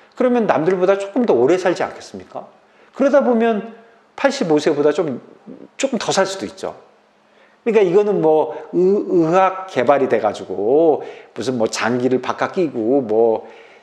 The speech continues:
저 암에 대한 치료제가 아니라 뭐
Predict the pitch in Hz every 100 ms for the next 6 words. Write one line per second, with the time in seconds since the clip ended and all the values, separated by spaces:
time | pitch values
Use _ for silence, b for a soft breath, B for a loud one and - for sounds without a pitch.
0 | B - 107 104 104 - - 110 123 135
1 | 143 135 101 - 113 113 117 - 233 180
2 | 160 131 110 101 107 107 101 101 101